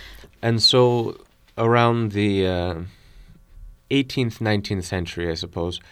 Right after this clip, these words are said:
there was a great wave of Sufis coming to Istanbul from Aleppo. And it's important for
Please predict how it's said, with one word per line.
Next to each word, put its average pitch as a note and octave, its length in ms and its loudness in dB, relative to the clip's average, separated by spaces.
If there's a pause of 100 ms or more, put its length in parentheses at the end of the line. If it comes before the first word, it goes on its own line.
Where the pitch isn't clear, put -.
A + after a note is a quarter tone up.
(320)
there G2+ 160 2
was F#2+ 220 2
a G2 80 0
great G#2+ 280 0
wave F#2+ 560 0
of F2+ 220 -6
Sufis F#2 560 -4
coming B2 400 0
to - 160 -6
Istanbul F2+ 480 -2
from E2+ 420 -6
Aleppo. F2+ 540 -8 (460)
And G#2+ 320 2
it's - 180 -6
important A2 580 -2
for F2 480 -6